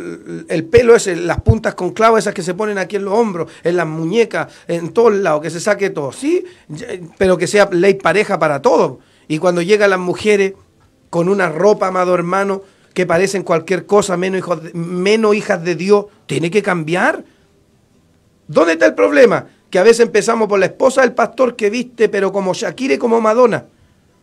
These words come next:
Viste como cualquier mundana, la esposa del pastor. Entonces, ¿qué pasa ahí? Que la hermanita, bueno, el pastor número uno no puede exigirle a la hermana ni predicar en la iglesia que vistan como cristiana, porque los cristianos tenemos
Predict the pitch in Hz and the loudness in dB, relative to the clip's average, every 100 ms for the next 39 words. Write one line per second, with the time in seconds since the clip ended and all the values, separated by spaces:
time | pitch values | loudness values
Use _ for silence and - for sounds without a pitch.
0 | _ _ _ - 175 233 233 208 202 196 | _ _ _ -8 -6 -2 -2 0 0 0
1 | 180 180 254 247 226 214 247 226 185 151 | -2 0 0 2 -2 0 0 0 0 -4
2 | - 285 247 233 190 190 170 160 185 170 | -2 2 2 2 -2 -2 -4 -4 -6 -2
3 | 214 226 240 262 285 320 - - _ 202 | -2 0 0 2 2 0 -4 -20 _ 4
4 | 196 190 196 190 233 254 220 214 - _ | 6 6 4 0 2 2 2 0 0 _
5 | _ _ 196 196 185 214 196 - 302 285 | _ _ 0 2 2 0 0 2 2 4
6 | 277 269 320 302 254 285 269 254 247 285 | 4 6 4 4 4 2 0 -2 -6 -4
7 | 247 247 247 240 247 269 262 - - - | 0 2 2 0 0 0 0 -4 -12 -4
8 | 208 220 220 214 208 240 240 226 220 254 | -2 2 0 0 2 4 4 2 0 -2
9 | 233 202 202 240 233 220 214 208 185 185 | -2 0 0 0 -4 -4 -2 -2 -2 -6
10 | 254 262 202 180 180 _ _ _ - 196 | 0 2 2 -2 -10 _ _ _ -2 0
11 | 220 202 196 180 233 247 226 196 233 220 | 2 2 2 0 2 4 2 2 2 2